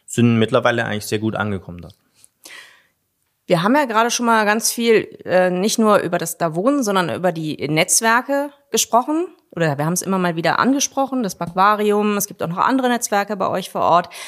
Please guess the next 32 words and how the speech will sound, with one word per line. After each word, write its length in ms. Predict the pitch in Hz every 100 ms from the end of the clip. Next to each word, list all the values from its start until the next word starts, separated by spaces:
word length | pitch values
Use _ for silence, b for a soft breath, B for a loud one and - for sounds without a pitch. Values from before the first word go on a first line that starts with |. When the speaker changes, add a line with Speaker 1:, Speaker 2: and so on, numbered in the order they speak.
| B 202 B
Speaker 2:
Ähm, 480 | 196 190 180 175 175
ein 460 | - 202 240 285 311
Netzwerk 520 | 220 202 - 196 196
hatte 180 | 196 190
ich 120 | 185
auch 80 | 165
mit 100 | 170
unserem 240 | 165 240
zweiten 500 | 262 - 240 370 339
Gast, 540 | 214 175 330 - - - _ _ _ -
den 120 | 180
wir 80 | 175
vorhin 180 | 185 214
schon 80 | 311
mal 80 |
angesprochen 420 | 277 311 - 254 240
haben, 120 | 226
zusammengebracht. 580 | 190 196 269 240 247 180
Das 120 | 165
ist, 200 | 165 -
äh, 300 | 156 143 113
Philipp 260 | - 208
von 400 | 214 180 165 156
Wandlitz 320 | 160 160 143 -
Barbecue. 580 | 139 208 311 - 311 381 523 B B B B
Und 260 | 220 269
es 160 | 269 -
hat 180 | 285 - _
euch 240 | 196 220 - -
beide 480 | 156 180 247 277 269
zu 340 | - 247 233 -
ausgezeichneten 1080 | - 220 254 226 - 214 214 220 214 208